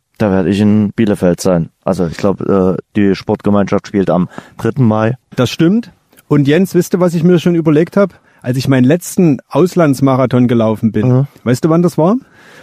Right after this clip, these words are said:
Speaker 1: Das muss in Wien gewesen sein.
Speaker 2: Das ist richtig. Und warum weißt du das?
Speaker 1: <laughs> Ja, weil das der Tag war, an dem Markus Anfang seinen letzten Arbeitstag.
Speaker 2: Das stimmt. Und an dem Samstagabend haben wir im
Speaker 1: Ja.
Speaker 2: Hotelzimmer in, äh, Wien einen Podcast
Speaker 1: Ja.
Speaker 2: aufgenommen.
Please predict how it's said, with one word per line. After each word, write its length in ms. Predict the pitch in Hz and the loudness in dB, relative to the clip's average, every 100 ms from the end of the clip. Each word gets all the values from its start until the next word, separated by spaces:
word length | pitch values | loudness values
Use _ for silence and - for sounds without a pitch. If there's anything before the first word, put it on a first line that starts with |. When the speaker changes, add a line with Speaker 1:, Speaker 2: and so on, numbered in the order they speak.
| - - | -12 -4
Speaker 1:
Das 200 | 131 135 | -2 2
muss 220 | 151 - | 0 2
in 160 | 147 | 0
Wien 200 | 131 185 | 4 4
gewesen 360 | 170 110 107 101 | 4 2 0 0
sein. 340 | 98 92 90 - | 0 0 0 -2
Speaker 2:
Das 160 | 110 - | -6 -4
ist 160 | - | 0
richtig. 320 | 143 - 185 | 0 2 2
Und 100 | 143 | 2
warum 220 | 127 120 113 | 2 2 2
weißt 240 | 131 - | 0 0
du 40 | 147 | 0
das? 280 | 208 - - | 0 -2 -6
Speaker 1:
<laughs> 120 | 151 - | -6 -6
Ja, 80 | - | -8
weil 320 | - 123 - - - - | -8 -4 -4 -4 -8 -10
das 200 | 165 - | -8 -4
der 160 | 120 | -4
Tag 380 | - - 120 - | -2 -4 -4 -2
war, 220 | 117 123 226 240 - | -2 -2 -4 -8 -4
an 220 | 113 104 | -4 -2
dem 260 | 117 117 113 | -2 0 0
Markus 400 | 117 127 131 - | 0 0 -4 -2
Anfang 380 | 117 127 123 | -4 -2 -2
seinen 320 | 120 117 120 117 | 0 0 2 2
letzten 400 | 135 - - 151 | 0 -2 -6 -2
Arbeitstag. 560 | 113 110 113 - 107 - | 0 0 -2 -2 -6 -2
Speaker 2:
Das 160 | 143 - | -4 -2
stimmt. 320 | 147 113 - | -2 -2 -2
Und 120 | 127 | -2
an 140 | 131 | 0
dem 160 | 135 127 | 2 2
Samstagabend 800 | 127 185 - 202 151 165 180 123 | 2 0 0 -2 0 0 2 2
haben 160 | 143 147 | 0 2
wir 80 | |
im 80 | 147 | 2
Speaker 1:
Ja. 60 | 120 | 0
Speaker 2:
Hotelzimmer 720 | 104 139 185 - 175 175 175 | 0 0 0 0 2 2 0
in, 300 | - 143 143 | 0 0 0
äh, 240 | - 139 120 | -2 -2 0
Wien 240 | 151 190 | 2 2
einen 240 | 160 160 139 | 2 2 2
Podcast 440 | 156 - 160 - | -2 0 -2 0
Speaker 1:
Ja. 100 | 139 | 0
Speaker 2:
aufgenommen. 500 | 127 - 117 104 | -2 0 0 0